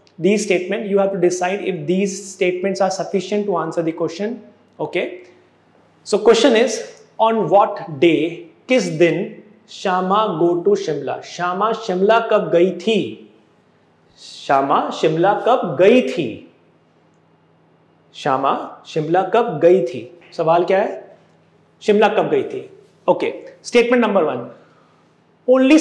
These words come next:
Sunday holiday होता है। Sunday is the holiday। Only Sunday is the holiday। ठीक है?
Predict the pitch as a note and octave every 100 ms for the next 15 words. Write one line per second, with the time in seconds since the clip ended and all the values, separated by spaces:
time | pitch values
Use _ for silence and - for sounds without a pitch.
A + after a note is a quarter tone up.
0 | A#3 G#3+ A3+ B3+ G3 F3+ F3+ F3 E3+ F3
1 | E3+ D#3+ - - _ - G#3 G#3+ A3 G#3+
2 | F#3+ D3+ A2+ G#2 - G3+ A#3 A#3+ C4+ G#3
3 | F#3+ G3 F3 E3 B2+ A2+ G#2+ - - -
4 | C3+ A2+ E3+ E3+ -